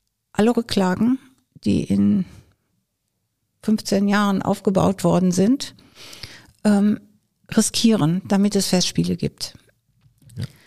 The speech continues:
Speaker 1: Und war ja auch nicht alleine. Es gab ja starke Signale aus dem Rat der Stadt Willig und auch aus der Verwaltungsspitze, dass man uns, falls wir mittellos aus diesem Jahr rausgehen und nächstes Jahr ja neu starten müssen und auch wieder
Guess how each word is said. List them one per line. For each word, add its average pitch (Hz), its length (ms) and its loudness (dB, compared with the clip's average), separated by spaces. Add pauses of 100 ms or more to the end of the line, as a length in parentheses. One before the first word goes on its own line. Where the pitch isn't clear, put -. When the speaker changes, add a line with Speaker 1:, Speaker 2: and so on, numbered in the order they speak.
(400)
Speaker 1:
Und 214 160 0
war 208 100 2
ja 233 180 2
auch 214 140 0
nicht 220 220 2
alleine. 185 580 2
Es - 140 -4
gab 226 260 -2
ja 214 200 2
starke 208 420 0
Signale 190 680 2
aus 185 140 0
dem 175 180 -2
Rat 156 300 -2
der 175 80 0
Stadt - 280 -4
Willig 240 540 0 (260)
und 180 200 -4
auch 151 220 -6
aus - 140 -6
der - 100 -4
Verwaltungsspitze, 220 1000 0 (1120)
dass 190 260 0
man 220 240 2
uns, 220 440 0
falls 196 360 0
wir 185 120 4
mittellos 202 600 2
aus 185 140 -2
diesem 190 260 2
Jahr 180 240 2
rausgehen 226 720 2
und 190 180 2
nächstes 202 440 0
Jahr 190 200 2
ja 180 400 2
neu 190 280 2
starten 240 480 0
müssen 160 260 0
und 160 160 -4
auch - 160 0
wieder 196 340 2